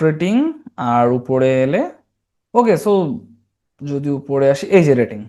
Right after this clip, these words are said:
ঠিক আছে, আমি রেটিংটা যদি অফ করে দিই, then যদি আমি সেভ চেঞ্জ করি, সেভ করলাম। এবার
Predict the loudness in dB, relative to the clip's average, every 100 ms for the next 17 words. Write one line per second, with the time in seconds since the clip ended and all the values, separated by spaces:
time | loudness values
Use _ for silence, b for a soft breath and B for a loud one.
0 | -8 -6 -4 -2 0 2 2 2 -2 -2
1 | 2 0 2 0 0 0 -4 B B -2
2 | 0 2 0 -2 -2 -4 0 0 0 0
3 | -2 -2 -6 -16 _ _ -6 -2 -2 0
4 | 0 2 2 -2 -10 b b 0 4